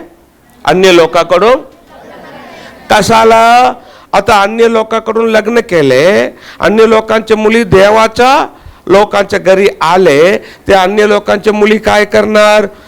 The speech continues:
एक वर्ष, दोन वर्ष, पाच वर्ष, दहा वर्षामध्ये सावकाश त्यांच्या आई वडिलांच्या घरी जे मूर्तीपूजा करत होते ना, ते इथं पण करणार,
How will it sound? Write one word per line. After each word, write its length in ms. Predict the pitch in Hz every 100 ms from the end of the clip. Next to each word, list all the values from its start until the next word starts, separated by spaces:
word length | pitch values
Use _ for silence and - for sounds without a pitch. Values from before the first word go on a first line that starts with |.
| -
एक 260 | 160 175 165
वर्ष, 300 | 156 139 156
दोन 360 | 147 160 170
वर्ष, 260 | 165 143 -
पाच 420 | 143 151 160 160
वर्ष, 260 | 151 139 147
दहा 360 | 143 131 143
वर्षामध्ये 640 | 151 143 - 151 151 170 196 - - - -
सावकाश 580 | 143 143 156 156 147 - - _ _ -
त्यांच्या 500 | 170 165 170 196 196 -
आई 240 | 175 185 190
वडिलांच्या 540 | 185 180 185 185 190
घरी 240 | 175 185 185
जे 180 | 165
मूर्तीपूजा 640 | 185 185 180 196 190 185 196
करत 320 | 196 196 214
होते 280 | 214 302 320
ना, 360 | 370 349 269
ते 460 | 151 - - 214 220
इथं 200 | - 202
पण 160 | 180
करणार, 480 | 151 135 80 73 -